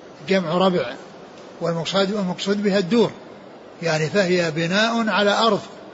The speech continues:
بناء على أرض، وأما الأول فهو أرض بدون بناء، أو حائط، يعني مثل البستان الذي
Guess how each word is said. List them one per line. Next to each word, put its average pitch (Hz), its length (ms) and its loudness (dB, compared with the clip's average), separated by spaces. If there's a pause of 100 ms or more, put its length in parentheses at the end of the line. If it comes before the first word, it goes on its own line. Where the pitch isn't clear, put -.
(920)
بناء 180 380 0
على 214 200 4
أرض، 214 220 4 (260)
وأما 175 300 -2
الأول 208 360 4
فهو 214 180 6
أرض 220 340 2
بدون 214 300 2
بناء، 185 340 0 (920)
أو 262 160 6
حائط، 202 480 2 (840)
يعني 170 400 0
مثل 175 180 0
البستان 190 580 2 (720)
الذي 190 540 2